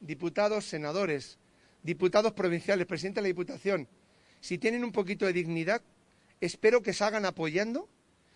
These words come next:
que si a Zamora van quince millones de euros, a Segovia al menos también tiene que venir una cantidad. Porque si no, sería un agravio a todos y cada uno de los segovianos, a todos, independientemente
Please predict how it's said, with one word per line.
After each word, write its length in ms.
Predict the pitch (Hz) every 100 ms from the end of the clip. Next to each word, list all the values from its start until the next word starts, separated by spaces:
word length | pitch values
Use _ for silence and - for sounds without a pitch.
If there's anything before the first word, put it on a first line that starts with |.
| _ -
que 120 | 196
si 120 | 175
a 60 | 190
Zamora 360 | 180 175 240
van 220 | 233 220 202 -
quince 380 | 220 220 - 170
millones 360 | 160 170 156
de 60 | 160
euros, 340 | 196 285 - _ _ _ _
a 100 | -
Segovia 380 | - 160 196 220
al 80 | 196
menos 380 | 196 226 262 - _ _ _
también 460 | 160 156 180 233
tiene 200 | 214 190
que 120 | 175 175
venir 180 | 170
una 160 | 165 151
cantidad. 440 | 226 185 170 160 - _ _ _ _ _ _
Porque 280 | - 175 180
si 140 | - 185
no, 140 | 254
sería 340 | 247 185 233 226
un 160 | 240 233
agravio 560 | 190 220 233 240 330 - _ _ - _
a 140 | - 175
todos 480 | - 269 294 294 -
y 100 | 170
cada 220 | 185 180
uno 140 | 220
de 80 | 254
los 120 | 196
segovianos, 560 | - 147 151 139 - - _
a 100 | -
todos, 440 | - 254 190 - - _ _ _ _ -
independientemente 1000 | 160 165 165 175 208 190 208 208 233